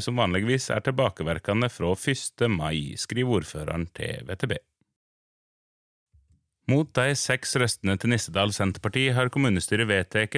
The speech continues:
detaljreguleringsplanen for området ved Gjettegrytene sør i kommunen. Planen fører mellom annet til vern av tømmerrenna.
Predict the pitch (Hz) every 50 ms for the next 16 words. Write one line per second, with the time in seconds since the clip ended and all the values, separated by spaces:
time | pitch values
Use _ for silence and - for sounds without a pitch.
0 | 139 143 135 - - 92 87 85 85 87 87 90 92 92 90 95 101 95 - -
1 | 107 104 110 127 135 131 - 131 127 127 104 87 82 80 80 90 95 104 120 120
2 | 113 - - 87 82 82 82 - - 113 113 - - - 82 80 78 78 - -
3 | 78 76 - - 85 85 82 80 80 85 90 - _ - - - - - - -
4 | - _ _ - 101 95 95 107 131 151 151 135 - 131 104 90 82 82 85 95
5 | 110 120 117 101 101 101 - 131 117 117 127 131 139 139 139 123 95 85 82 80
6 | 80 - - 101 87 82 78 82 85 87 87